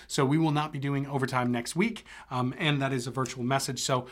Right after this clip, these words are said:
we will see you as we start a brand new year in twenty twenty-two. Wow. That's just right around the corner. That's crazy. But we will see you in there, uh, in that new year. And if you have any questions about any of the messages, even if it's not one that we're doing,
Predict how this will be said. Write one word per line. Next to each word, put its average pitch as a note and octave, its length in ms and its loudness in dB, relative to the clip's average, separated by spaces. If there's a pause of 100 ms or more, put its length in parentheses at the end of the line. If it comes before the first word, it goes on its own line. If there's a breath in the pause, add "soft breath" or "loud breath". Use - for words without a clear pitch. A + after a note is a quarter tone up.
(200 loud breath)
we D#3+ 160 8
will F3+ 180 4
see F3+ 240 2
you F3 180 2
as C3+ 220 0
we C3 80 -2
start C#3+ 340 -2
a C3+ 40 -6
brand C3 280 0
new B2 60 -2
year D3 320 4
in C#3+ 200 -4
twenty C#3 300 0
twenty-two. D3+ 540 2 (240 loud breath)
Wow. D#3 300 2 (420 soft breath)
That's - 260 -2
just - 400 0
right D3 160 2
around C#3 180 2
the B2 60 -4
corner. A#2 280 -2
That's B2+ 180 -6
crazy. D3+ 440 0 (300 loud breath)
But G#3 260 10
we F#3 240 8
will G3+ 160 8
see G3 280 6
you F#3 160 4
in C#3+ 260 0
there, F3 360 2 (280 loud breath)
uh, C3+ 260 6
in D#3+ 140 2
that D3+ 260 0
new D3 140 4
year. D#3+ 420 2
And C3+ 220 2
if - 120 -6
you C3+ 60 -2
have C#3+ 220 2
any F#3 100 6
questions F3 460 0
about C3 200 2
any E3 160 6
of E3 40 6
the D#3 60 0
messages, D3 500 -2
even D#3 180 2
if D3+ 200 -4 (120)
it's D3 220 -8
not C#3+ 160 -2
one C#3 160 -2
that C#3+ 100 -2
we're C3+ 80 -2
doing, C#3+ 320 -2